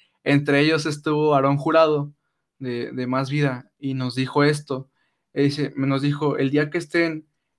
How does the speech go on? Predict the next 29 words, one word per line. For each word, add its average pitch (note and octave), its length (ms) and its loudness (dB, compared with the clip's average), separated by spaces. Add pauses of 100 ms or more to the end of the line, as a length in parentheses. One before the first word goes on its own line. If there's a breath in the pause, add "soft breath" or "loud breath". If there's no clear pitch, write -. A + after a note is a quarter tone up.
(140)
eh, A#2+ 680 -2 (260)
que C#3 100 0
puedan D#3+ 280 4
recibir D3+ 420 2
una D#3+ 260 0
crítica, G3+ 600 0
el C#3 200 -2
día C#3 180 0
que D#3+ 100 -4
puedan D#3+ 400 0
recibir C#3+ 520 0
un, D3+ 380 -2 (260 loud breath)
una, D3 640 2
una D3 180 0
crítica D3 360 -4
bien C#3+ 160 8
mala D3+ 200 2
leche D3 580 2
o B2 120 -2
bien C3 160 -2
mala C#3+ 240 2
onda C#3+ 540 0
o C3+ 60 -8
así, E3+ 320 -8 (480 soft breath)
ese C#3+ 300 2
día D3+ 300 4
van D3 220 4
a - 20 2
estar, C#3+ 480 2